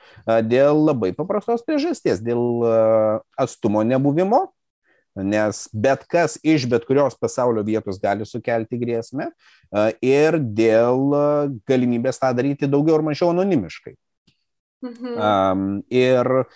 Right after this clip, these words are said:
Speaker 1: ko gero, vienintelis būdas, kaip, a, tas grėsmes būtų galima eliminuoti, tai yra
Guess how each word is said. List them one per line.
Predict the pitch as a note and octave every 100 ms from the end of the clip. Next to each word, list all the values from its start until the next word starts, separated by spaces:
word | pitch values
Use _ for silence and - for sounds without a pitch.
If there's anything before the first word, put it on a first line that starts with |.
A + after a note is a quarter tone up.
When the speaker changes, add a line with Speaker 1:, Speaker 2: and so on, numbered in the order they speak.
| _
Speaker 1:
ko | -
gero, | C#3 E3 C#3
vienintelis | C3+ F3 G3+ D#3+ C#3+ C3+ -
būdas, | A2 A#2+ E3+ D3+ C3+ A#2+ G#2 - - -
kaip, | - C3 C3+ C3 -
a, | B2 A2+ G#2+ G#2 G2+ G#2 G2+ G2 _ _ _ _ _ _ -
tas | C#3+ C3
grėsmes | A#2+ A2 C3+
būtų | B2 A#2+ A#2
galima | A#2 B2 B2 A#2
eliminuoti, | A2 G#2+ G#2 F#2 F#2+ B2 F3
tai | F#3+ F#3+
yra | F#3+ F#3